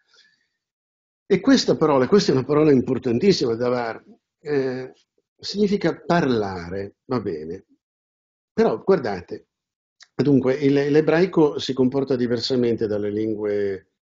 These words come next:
eh, indoeuropee. Cioè, io lo ve-, vedete che ve l'ho scritto con tre caratteri maiuscoli, perché tutte le parole delle lingue semitiche fondamentalmente si basano su tre,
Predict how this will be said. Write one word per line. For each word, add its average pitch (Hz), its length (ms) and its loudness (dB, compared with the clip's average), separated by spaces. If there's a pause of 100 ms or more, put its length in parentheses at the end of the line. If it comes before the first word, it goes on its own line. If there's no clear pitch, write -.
(540)
eh, 101 340 -10
indoeuropee. 101 760 -2 (300)
Cioè, 127 420 2
io 160 180 6
lo 143 100 6
ve-, 151 120 0
vedete 147 360 2
che 131 80 2
ve 135 80 4
l'ho 151 80 4
scritto 139 440 0
con 127 480 2
tre 147 320 2
caratteri 123 500 0
maiuscoli, 113 800 -2 (600)
perché 135 600 2
tutte 196 280 -2
le 131 120 2
parole 131 480 0
delle 117 200 -2
lingue 135 240 0
semitiche 139 880 0 (180)
fondamentalmente 139 1120 4
si 143 160 -8
basano 110 520 -6 (180)
su - 380 -6
tre, 175 460 0